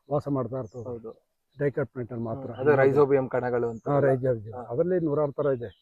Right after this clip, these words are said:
Speaker 2: ಹೌದು.
Speaker 1: ಆ, ಸಾರಜನಕ ಫಿಕ್ಸ್ ಮಾಡ್ತಕ್ಕಂಥದ್ರಲ್ಲಿ ಹಲವಾರು, ಹಲವಾರು ಥರ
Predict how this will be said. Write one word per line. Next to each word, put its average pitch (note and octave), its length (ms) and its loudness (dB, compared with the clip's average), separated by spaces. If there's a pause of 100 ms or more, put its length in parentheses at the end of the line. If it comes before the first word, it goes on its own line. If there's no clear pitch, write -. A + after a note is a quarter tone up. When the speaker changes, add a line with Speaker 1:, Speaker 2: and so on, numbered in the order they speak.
(180)
Speaker 2:
ಹೌದು. A#2 200 -12
Speaker 1:
ಆ, C#3 200 -10
ಸಾರಜನಕ C3+ 540 0
ಫಿಕ್ಸ್ B2+ 280 -6
ಮಾಡ್ತಕ್ಕಂಥದ್ರಲ್ಲಿ B2+ 800 -6 (400)
ಹಲವಾರು, D3 440 4
ಹಲವಾರು D3 320 4
ಥರ D3+ 180 -2